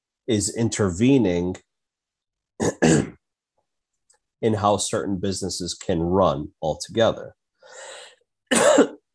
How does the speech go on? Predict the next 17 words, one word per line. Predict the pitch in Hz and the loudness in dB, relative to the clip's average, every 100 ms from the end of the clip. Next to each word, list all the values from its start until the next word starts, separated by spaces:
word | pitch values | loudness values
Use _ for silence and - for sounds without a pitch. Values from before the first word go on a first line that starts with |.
| _ - | _ 0
Now, | 98 | 2
the | 107 | 4
reason | 113 113 | 2 4
I | 98 | 2
bring | 90 98 | 4 2
that | 90 | 2
up | 104 - | 2 0
is | 87 - | -6 -4
that | 90 87 80 _ _ _ _ _ _ _ _ _ _ - | -2 -2 -4 _ _ _ _ _ _ _ _ _ _ -14
so | - | -6
the | 101 | -4
go-, | 92 110 - | -2 -4 -4
so | - 101 92 | -2 2 2
the, | 90 90 85 - 85 | 2 2 2 -2 -4
the | 87 82 | -2 -2
state | - - 117 | -4 -2 -2
governments | 110 101 95 90 87 90 - | 2 0 2 -2 -2 -2 -8